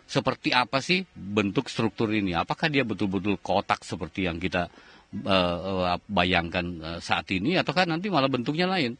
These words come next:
Karena kita belum menemukan tangga naik ke Batur. Itu harus ada tangga itu. Artinya, eh, struktur yang membentang ini, ini belum terlihat semuanya satu sisi. Jadi kemungkinan kita temukan seratus ini, masih bisa lebih lagi, seratus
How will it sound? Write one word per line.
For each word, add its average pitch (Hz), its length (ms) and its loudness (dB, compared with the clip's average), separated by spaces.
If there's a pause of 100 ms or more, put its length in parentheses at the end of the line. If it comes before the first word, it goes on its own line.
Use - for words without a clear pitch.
(340)
Karena 131 240 0
kita 170 160 0
belum 160 320 4
menemukan 147 340 4
tangga 147 300 2
naik 147 240 2
ke 127 80 -4
Batur. 113 480 2 (680)
Itu 147 220 4
harus 175 240 6
ada 170 160 4
tangga 120 320 6
itu. 90 260 0 (540)
Artinya, 123 680 0 (640)
eh, 117 380 4 (100)
struktur 175 420 2
yang 160 140 6
membentang 139 480 6
ini, 185 320 2 (160)
ini 185 240 0
belum 156 800 2
terlihat 110 480 0
semuanya 123 480 -4
satu 101 240 -6
sisi. 90 340 -8 (640)
Jadi 104 160 -2
kemungkinan 123 500 2
kita 143 220 0
temukan 135 320 0
seratus 131 480 2
ini, 156 180 4 (400)
masih 127 220 0
bisa 120 240 0
lebih 123 320 2
lagi, 127 160 2
seratus 113 420 0